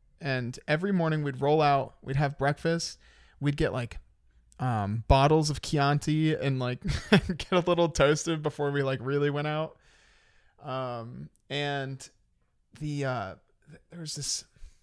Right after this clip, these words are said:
server there. Oh my gosh, dude. I can't believe I don't remember his name. I, I'll be able to think of it, but just the most, like, the kindest guy. And we,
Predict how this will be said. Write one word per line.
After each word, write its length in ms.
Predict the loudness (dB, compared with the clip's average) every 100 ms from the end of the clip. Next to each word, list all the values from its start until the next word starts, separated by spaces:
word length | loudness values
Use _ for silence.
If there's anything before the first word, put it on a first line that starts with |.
| _
server 460 | -8 -6 -6 -6
there. 420 | -10 -10 -10 -10 -14 _ _ _ _ _ _ -16
Oh 80 | -14
my 120 | -14 -18
gosh, 480 | -18 -18 -18 -20 -20
dude. 260 | -20 -20 -18 -18 -18 _ _
I 60 | -8
can't 240 | -6 -4
believe 180 | -4 -4
I 60 |
don't 160 | -4 -6
remember 280 | -6 -8 -6
his 140 | -8
name. 500 | -6 -6 -6 -8 -10 -14 _ _ _ _ _ -12
I, 140 | -12 -8
I'll 100 | -8
be 120 | -8
able 120 | -8
to 60 | -8
think 240 | -6 -6
of 60 | -6
it, 140 | -6
but 220 | -6 -8 -12 -20 -20 -20 _ 0
just 260 | 0 2
the 80 | -2
most, 500 | -2 0 -2 -4 -4
like, 180 | -4 -4
the 80 | -6
kindest 580 | -4 0 2 4 2 2
guy. 280 | 2 4
And 200 | 4 4
we, 220 | 4 4